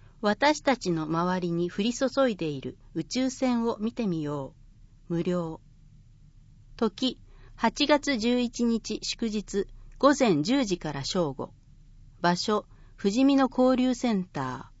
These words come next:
対象、小学三年生から中学三年生。家族の見学か。定員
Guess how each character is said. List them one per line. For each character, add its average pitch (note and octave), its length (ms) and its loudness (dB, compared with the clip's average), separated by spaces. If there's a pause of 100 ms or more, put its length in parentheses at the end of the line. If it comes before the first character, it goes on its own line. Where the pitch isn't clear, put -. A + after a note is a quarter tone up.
(680)
対 A#3+ 220 4
象、 A3 440 -2 (360)
小 C#4+ 240 4
学 C#4+ 180 4
三 C#4+ 320 4
年 C#4+ 220 4
生 E3 200 0
か C#3+ 160 -8
ら C#3+ 200 -4
中 C#4 240 0
学 E3+ 160 0
三 F3 320 2
年 D3+ 160 -2
生。 - 340 -12 (640)
家 D4 180 4
族 C4 280 2
の C#3 120 0
見 D3+ 260 -2
学 D3 440 -8
か。 F3 240 -2 (1300)
定 C4 280 6
員 B3 300 2